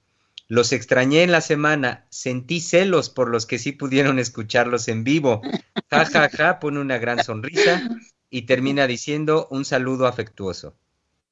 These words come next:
Y por último, Angie Velasco que dice, "Muy cierto,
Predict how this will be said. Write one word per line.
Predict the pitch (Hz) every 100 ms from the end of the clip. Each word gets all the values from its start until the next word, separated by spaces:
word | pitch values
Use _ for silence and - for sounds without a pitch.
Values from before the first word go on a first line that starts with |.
| _ _ _ _ _
Y | 135 147 151
por | 170 180
último, | 202 180 151 147 147 -
Angie | 143 143
Velasco | 135 131 135 131 147 -
que | 120
dice, | 123 117 104 82 _ _ _
"Muy | 131 196
cierto, | 190 151 123 - 101 92